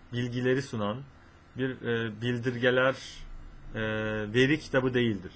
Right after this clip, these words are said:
Peki nedir? Kur'an evet tabii ki dünyadaki birçok şeye değinir. E, ama bunu nuzul ortamında, nuzul bağlamında yapar ve onları aslında bizim nasıl anlamlandıracağımıza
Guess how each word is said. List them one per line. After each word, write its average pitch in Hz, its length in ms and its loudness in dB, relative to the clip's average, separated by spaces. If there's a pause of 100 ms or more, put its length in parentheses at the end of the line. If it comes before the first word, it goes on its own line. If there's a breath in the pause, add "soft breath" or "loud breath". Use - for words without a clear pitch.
(140)
Peki 196 260 -2
nedir? 196 320 2 (500 loud breath)
Kur'an 202 240 2
evet 196 300 4
tabii 196 220 2
ki 175 360 0 (100)
dünyadaki 147 640 -2
birçok 160 280 -2
şeye 120 340 -2
değinir. 113 540 -4 (580 loud breath)
E, 120 100 -2
ama 170 300 -2
bunu 180 200 -2
nuzul 165 260 0
ortamında, 123 640 0 (160)
nuzul 120 380 -2
bağlamında 123 520 4
yapar 135 340 -2 (480 loud breath)
ve 196 80 2
onları 170 400 0
aslında 180 560 -4
bizim 151 360 -4
nasıl 202 280 -2
anlamlandıracağımıza 147 1500 0